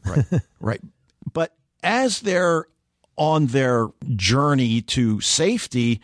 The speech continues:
Speaker 1: we start to learn about a conspiracy that's taking place at the highest level. Some people are no longer who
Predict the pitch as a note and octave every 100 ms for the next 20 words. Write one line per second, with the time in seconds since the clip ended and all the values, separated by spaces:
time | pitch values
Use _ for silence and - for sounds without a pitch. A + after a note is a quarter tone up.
0 | - - - _ - A#2+ G#3+ G#3+ - C#4
1 | A#3+ F#3 F3+ D#3 C#3+ C3 - B2+ - -
2 | D3 C3 B2 - A#2+ A#2 A2 - - A#2+
3 | A2+ G#2 B2 A#2 A2+ A#2 G#2+ B2 B2 A2+
4 | - - A2 A#2 A2 A2 A2 G#2+ - _
5 | - - - - E3 D3+ D3+ C#3+ C3 B2
6 | B2 - A#2 A2+ A#2+ C3 B2 A#2+ A#2+ A2
7 | A2 G2 C3+ A#2+